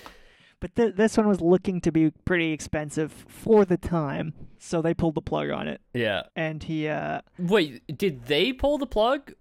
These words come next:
Speaker 1: Yeah.
Speaker 2: Okay, okay. 'Cause it, it wasn't clear to me whether or not Stanley just gave up, or if he
Speaker 1: No, it seems to
Speaker 2: or
Speaker 1: me
Speaker 2: if
Speaker 1: that
Speaker 2: it was
Speaker 1: it
Speaker 2: the studio that basically just pulled the funding.
Speaker 1: They pulled the funding. It wasn't, it,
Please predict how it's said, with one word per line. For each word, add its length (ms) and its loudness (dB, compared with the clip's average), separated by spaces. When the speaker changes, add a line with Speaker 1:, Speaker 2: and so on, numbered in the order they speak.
Speaker 1:
Yeah. 200 0
Speaker 2:
Okay, 480 0
okay. 300 -4
'Cause 240 -4
it, 160 -2
it 120 -2
wasn't 280 2
clear 220 0
to 60 -2
me 120 0
whether 300 0
or 20 -2
not 380 -2
Stanley 480 -2
just 200 -6
gave 240 -6
up, 360 -6
or 300 -6
if 100 -10
he 420 -12
Speaker 1:
No, 200 -4
it 160 -4
seems 320 -2
to 100 -2
Speaker 2:
or 120 2
Speaker 1:
me 20 2
Speaker 2:
if 80 -2
Speaker 1:
that 60 -6
Speaker 2:
it 40 -6
was 240 -4
Speaker 1:
it 40 -16
Speaker 2:
the 100 -10
studio 480 -6
that 160 -10
basically 460 -10
just 220 -18
pulled 240 -14
the 80 -18
funding. 380 -12
Speaker 1:
They 220 4
pulled 280 2
the 80 4
funding. 480 -4
It 160 -10
wasn't, 400 -6
it, 220 -20